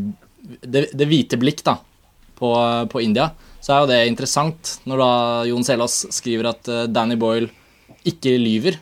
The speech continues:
så skjønner ikke jeg hvordan egentlig Jon Selås kan si det. Men da, da ser man jo på den kritisk da, da at jeg er helt enig i at den, liksom, den er bra kinoopplevelse. Det er jo ikke, jeg vil jo anbefale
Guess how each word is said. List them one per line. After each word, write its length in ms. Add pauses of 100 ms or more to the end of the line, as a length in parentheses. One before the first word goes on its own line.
så 160
skjønner 160
ikke 140
jeg 80
hvordan 180
egentlig 300
Jon 100
Selås 300
kan 140
si 120
det. 160
Men 80
da, 160
da 140
ser 220
man 120
jo 80
på 200
den 160
kritisk 420
da, 160
da 180
at 140 (320)
jeg 80
er 80
helt 140
enig 180
i 60
at 80
den, 100
liksom, 160
den 80
er 160
bra 180 (380)
kinoopplevelse. 800
Det 80
er 100
jo 80
ikke, 180 (200)
jeg 180
vil 120
jo 80
anbefale 460